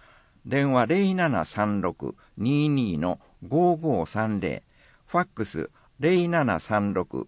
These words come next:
二二の五五三一。次に、白崎青少年の家から。ちょっぴりコアハロウィン、ランタン作り、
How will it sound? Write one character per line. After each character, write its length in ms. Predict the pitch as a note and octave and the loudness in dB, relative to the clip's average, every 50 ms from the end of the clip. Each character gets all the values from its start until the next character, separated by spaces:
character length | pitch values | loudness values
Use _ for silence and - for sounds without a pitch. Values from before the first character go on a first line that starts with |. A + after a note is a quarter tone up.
| _ _ - | _ _ -6
二 300 | G2 A2+ C3 C3+ C3 B2+ | -2 0 2 2 2 2
二 260 | B2 A2 F2+ D#2 D2+ | 0 0 0 0 0
の 180 | D#2+ G2+ - - - - _ _ _ - | 0 -2 -2 -4 -10 -20 _ _ _ -4
五 280 | G#2 D3+ F3 F3 E3 | 0 2 2 2 2
五 240 | D#3 - C3+ F2 C#2+ | 0 -2 -2 -2 -2
三 280 | C#2+ - G2 F2 E2+ D#2+ | -2 -2 -2 -2 0 -2
一。 280 | D#2 - - - - - - _ _ _ _ _ _ _ _ _ _ _ _ _ _ _ _ _ _ _ _ - | -4 -6 -8 -14 -18 -18 -20 _ _ _ _ _ _ _ _ _ _ _ _ _ _ _ _ _ _ _ _ -4
次 180 | - E3+ D3 | -2 0 0
に、 240 | G#2+ F#2 F2+ F#2 - _ _ _ _ _ _ _ | 0 0 -2 -4 -6 _ _ _ _ _ _ _
白 280 | - - A3 A#3+ G#3 | -10 -2 2 2 2
崎 420 | - - B2 G2+ - F2 D#2+ C#2 - | 4 2 0 -2 -2 -6 -10 -10 -10
青 240 | - - - B2 B2+ | -10 -4 -2 0 0
少 200 | A2+ - A#2+ G2+ | 0 0 0 0
年 160 | D#2+ D2+ C2+ | 0 -2 -2
の 80 | A#1+ A#1 | -4 -6
家 180 | D2 D2 A#1+ - | -6 -6 -8 -8
か 120 | - A#1 | -8 -10
ら。 100 | - - _ _ _ _ _ _ _ _ _ _ _ _ _ _ _ _ _ _ _ _ _ _ _ _ | -12 -12 _ _ _ _ _ _ _ _ _ _ _ _ _ _ _ _ _ _ _ _ _ _ _ _
ち 100 | - - | 0 2
ょ 40 | F3 | 2
っ 60 | E3+ E3 - _ - | 2 2 -2 _ -6
ぴ 160 | A3 G3 F3 | -4 -4 -2
り 180 | C3+ F#2 - - _ _ _ _ _ _ _ _ | -2 -4 -4 -6 _ _ _ _ _ _ _ _
コ 240 | - D3 D#3 E3+ E3 | 6 8 10 10 10
ア 60 | D3+ | 8
ハ 160 | - D3+ C#3 | 6 4 2
ロ 80 | B2 G#2+ | 4 4
ウ 100 | E2+ D#2 | 2 0
ィ 100 | C#2 B1+ | -2 -4
ン、 80 | - - _ _ _ _ _ _ - - _ _ _ _ - | -8 -12 _ _ _ _ _ _ -20 -20 _ _ _ _ 2
ラ 160 | - A#2+ D3 | 6 6 6
ン 80 | D3+ C#3+ | 6 6
タ 180 | D3 C#3+ B2+ | 6 6 6
ン 80 | A#2+ A#2 | 6 4
作 260 | G2 G#2+ G2+ - D#2 | 0 -2 -4 -4 -6
り、 180 | A#1+ - - | -6 -6 -10